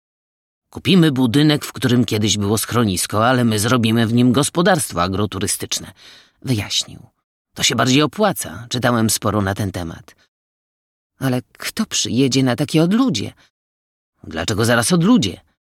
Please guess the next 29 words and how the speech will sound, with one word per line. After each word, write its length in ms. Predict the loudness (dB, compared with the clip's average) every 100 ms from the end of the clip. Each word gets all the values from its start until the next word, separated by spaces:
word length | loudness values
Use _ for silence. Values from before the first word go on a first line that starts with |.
| _ _
zdziwił 440 | -12 -8 -8 -10 -6
się. 280 | -6 -6 -12 _ _ _ _ _ _ _ _
„No 140 | -4 -2
skoro 440 | -2 0 0 0
to 180 | 0 2
było 240 | 4 2
schronisko, 680 | 2 0 2 4 2 0 0
to 120 | 0
chyba 280 | 0 0 2
nie 180 | 2 4
leży 280 | 4 2 0
pośrodku 500 | -2 -4 -6 -8 -6
wsi”, 280 | -4 -4 -6 -16 -20 _ _ _
zauważyła 580 | -2 0 0 -4 -6 -8
Ewa, 340 | -8 -8 -8
której 320 | -10 -6 -6
cierpliwość 640 | -4 -6 -4 -4 -2 -4 -4
była 220 | -4 -4
już 180 | -4 -4
na 120 | -6
wyczerpaniu. 640 | -4 -4 -4 -8 -8 -14 -20 _ _ _ _ _ _ _
„Pośrodku 500 | -4 -4 -4 -2 2
nie, 420 | 4 4 2 -4 -18 _
ale 220 | -6 -4
też 220 | -2 2
i 40 |
nie 140 | 2 4
bardzo 280 | 2 0 0
daleko. 480 | 2 0 -4 -14